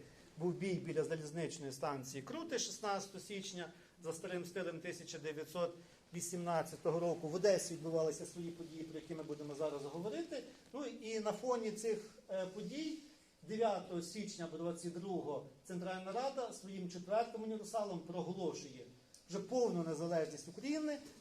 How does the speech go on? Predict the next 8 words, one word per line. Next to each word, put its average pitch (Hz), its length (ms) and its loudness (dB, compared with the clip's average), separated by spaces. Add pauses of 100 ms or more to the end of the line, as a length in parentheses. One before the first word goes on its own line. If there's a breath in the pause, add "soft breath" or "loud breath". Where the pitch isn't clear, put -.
вже 196 140 4
без 190 240 0
оцієї 196 400 0
формули 170 580 6
про 147 180 -2
федерацію, 202 680 4
про 170 160 2
автономію 156 760 0